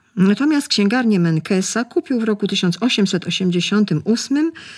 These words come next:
właściciel drukarni Józef Pisz, którego firma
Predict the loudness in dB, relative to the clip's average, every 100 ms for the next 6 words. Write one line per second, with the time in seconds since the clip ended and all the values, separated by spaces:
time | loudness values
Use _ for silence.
0 | -20 -10 0 2 2 0 0 0 0 -2
1 | -2 0 2 2 2 2 2 0 -2 -4
2 | -6 -4 -2 -4 -8 -12 -20 -20 -20 -2
3 | 2 2 0 0 0 2 0